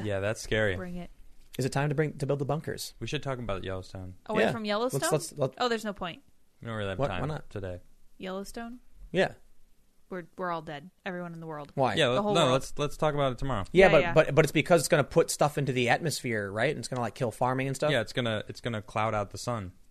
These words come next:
Speaker 3: So build a bunker underground and
Speaker 2: Wait until it goes away.
Speaker 1: That's
Speaker 3: No.
Speaker 1: what, that's what people
Speaker 3: And
Speaker 1: are
Speaker 3: then
Speaker 1: doing.
Speaker 3: become a
Speaker 1: Those rich
Speaker 3: Morlock.
Speaker 1: people are doing it.
Speaker 3: Right. And then you live
Speaker 2: You
Speaker 3: underground.
Speaker 2: go, "Oh, yeah, I'm planting mushrooms.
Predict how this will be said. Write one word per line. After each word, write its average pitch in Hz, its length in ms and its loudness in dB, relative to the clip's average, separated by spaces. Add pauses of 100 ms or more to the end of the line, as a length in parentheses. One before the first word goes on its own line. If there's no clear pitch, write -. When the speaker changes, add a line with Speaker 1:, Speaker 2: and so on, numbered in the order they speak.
(120)
Speaker 3:
So 156 180 8
build 147 220 6
a 143 40 10
bunker 131 380 2
underground 127 640 0 (580)
and 123 160 4
Speaker 2:
Wait 123 100 4
until 233 200 -2
it 208 60 -6
goes 208 200 -2
away. 262 320 -4 (180)
Speaker 1:
That's 101 180 2
Speaker 3:
No. 233 160 8
Speaker 1:
what, - 160 -2
that's 131 240 -2
what 175 220 2
people 135 160 0
Speaker 3:
And 135 100 6
Speaker 1:
are - 60 6
Speaker 3:
then 160 60 0
Speaker 1:
doing. 196 300 4
Speaker 3:
become 156 180 4
a - 40 8
Speaker 1:
Those 175 80 6
rich 208 180 10
Speaker 3:
Morlock. 107 140 4
Speaker 1:
people 156 240 2
are 151 80 2
doing 175 260 -2
it. 147 160 -4 (100)
Speaker 3:
Right. 220 260 6 (440)
And 127 120 -2
then 143 100 4
you 160 100 2
live 139 240 4
Speaker 2:
You 127 80 2
Speaker 3:
underground. 131 640 2
Speaker 2:
go, - 240 -4
"Oh, 311 60 4
yeah, 311 200 0
I'm 247 160 0
planting 220 380 -6
mushrooms. 233 760 -8